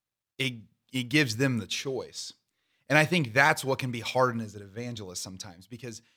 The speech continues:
I am making myself mockable whenever I welcome someone instead of sell them on something, because I'm actually, like, bleeding in front of them.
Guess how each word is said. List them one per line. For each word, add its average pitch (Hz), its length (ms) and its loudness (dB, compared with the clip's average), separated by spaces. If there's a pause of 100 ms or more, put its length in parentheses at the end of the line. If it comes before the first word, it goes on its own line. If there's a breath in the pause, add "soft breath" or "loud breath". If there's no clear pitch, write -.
(180)
I 135 180 6
am 143 260 0
making 131 360 0
myself 113 520 -2
mockable 120 600 -2 (720)
whenever 123 560 2
I 110 120 2
welcome 110 460 -2
someone 104 520 -8 (100)
instead 107 340 -8
of 95 100 -14
sell 92 300 -8
them 85 200 -20
on 85 100 -20
something, - 320 -20 (520)
because 135 300 2
I'm 135 240 6
actually, 151 840 2
like, 113 420 0
bleeding 139 480 4
in 131 100 4
front 170 260 2
of 107 80 0
them. 87 220 -10